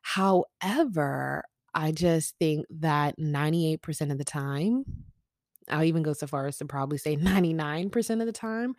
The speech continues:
I think that that first sight stuff is literally lust, like,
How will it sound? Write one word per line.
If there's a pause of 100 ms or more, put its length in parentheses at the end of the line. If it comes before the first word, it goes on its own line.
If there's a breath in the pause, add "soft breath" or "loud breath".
(520 loud breath)
I (100)
think (140)
that (640)
that
first
sight
stuff (100)
is
literally
lust, (160)
like,